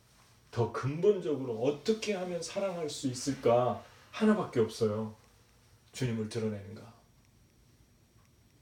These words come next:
그러니까 주님이 선하신 분이라는 걸 아-, 아시겠잖아요. 주님을 드러내면 내 마음이 한없이 바다처럼 넓어지니까요. 그분이 선한 분이라는 걸 우리가 알게 되잖아요.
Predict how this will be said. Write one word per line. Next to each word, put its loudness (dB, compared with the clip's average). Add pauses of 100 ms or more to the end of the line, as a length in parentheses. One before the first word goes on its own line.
(120)
그러니까 6
주님이 4
선하신 0
분이라는 -4
걸 -6
아-, -6
아시겠잖아요. -2 (120)
주님을 2
드러내면 0 (200)
내 2
마음이 0 (540)
한없이 -2
바다처럼 -2
넓어지니까요. -4 (1300)
그분이 -2
선한 -2
분이라는 -4
걸 -10
우리가 -8
알게 -8
되잖아요. -12